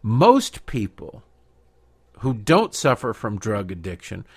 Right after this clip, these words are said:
who don't suffer from mental illness, have a family member or a friend who would be like, "Yeah, dude, you, you can crash on my couch. Don't, no, you're not gonna go sleep on the street. You're not gonna go sleep in your car. You come crash on my couch, okay?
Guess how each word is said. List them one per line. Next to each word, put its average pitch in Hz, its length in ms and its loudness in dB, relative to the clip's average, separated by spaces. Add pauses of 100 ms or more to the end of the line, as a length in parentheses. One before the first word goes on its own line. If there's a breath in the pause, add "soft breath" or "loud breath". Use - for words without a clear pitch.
(240 soft breath)
who 123 160 2
don't 147 360 2
suffer 123 380 0
from 101 280 -4
mental 98 400 -6
illness, 92 380 -8
have 160 180 -2
a 175 40 -4
family 165 400 0
member 104 360 -4
or 113 180 0
a 110 60 -2
friend 104 440 -2
who 113 140 -6
would 117 120 -8
be 120 100 -6
like, 117 180 -4
"Yeah, 135 160 -2 (140)
dude, 135 240 -4
you, 135 120 -4 (760 soft breath)
you 160 120 2
can 165 80 0
crash 131 340 4
on 104 80 -2
my 90 120 -8
couch. - 380 -16
Don't, 139 220 -2
no, 139 160 2
you're 123 140 0
not 156 140 -2
gonna 147 100 -2
go 135 120 0
sleep 127 420 -2
on 120 100 0
the 110 60 -2
street. - 360 -4
You're 120 100 -4
not 113 80 -6
gonna 127 120 -8
go 123 80 -4
sleep 117 320 -6
in 107 60 -10
your 104 100 -8
car. 101 260 -4
You 107 220 -10 (100)
come 165 240 0
crash 147 440 2
on 135 80 -2
my 117 100 -2
couch, - 460 -14
okay? 156 300 -4